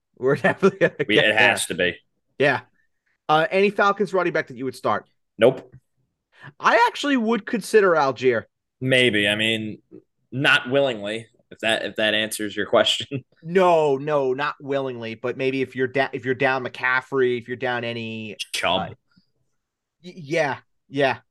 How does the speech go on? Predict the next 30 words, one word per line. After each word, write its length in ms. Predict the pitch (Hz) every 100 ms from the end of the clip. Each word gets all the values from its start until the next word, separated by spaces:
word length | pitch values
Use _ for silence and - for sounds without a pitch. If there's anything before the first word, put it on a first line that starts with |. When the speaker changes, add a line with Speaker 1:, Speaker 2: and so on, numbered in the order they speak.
| _ _
Speaker 1:
If 160 | 139 131
you're, 100 | 127
if 140 | 151 131
you're 100 | 131
down 280 | 131 131 131
Chubb, 480 | - 135 127 117 120 _ _
sure. 360 | - 139 117 - _ _ _ _ _ _
I 200 | - -
would 140 | 143 139
consider 440 | 117 - 135 123
it. 80 | 123 _
Algier's 500 | 127 139 123 143 135
my 260 | 117 127 123
R 140 | 123
B 120 | 113
twenty-three 580 | 120 - 123 110 - 123
this 240 | 113 113 -
week 160 | 104
against 240 | - 117 113
the 80 |
Chargers 460 | 107 127 120 113 104
too, 340 | - 117 104 - _ _ _
who 160 | 127 113 -
just 180 | 117
bleed 480 | - 104 98 107 117
points 320 | - 117 110 -
to 100 | 113
opposing 360 | 110 110 110
running 240 | 107 107 110
backs. 400 | 117 117 -